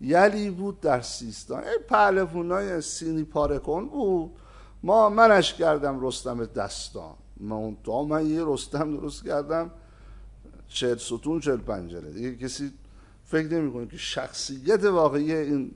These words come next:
جناب چی هسته. یه پهلوون بود.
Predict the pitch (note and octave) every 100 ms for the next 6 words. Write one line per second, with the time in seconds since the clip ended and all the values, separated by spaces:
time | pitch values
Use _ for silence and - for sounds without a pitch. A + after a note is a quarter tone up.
0 | - A#2 A#2 A#2+ - - B2+ F#2 D2+ -
1 | - - - F4+ B4 - - G#3 G#3+ G#3
2 | G#3 G3 A3+ A#3 F#3+ B2 F#2 E2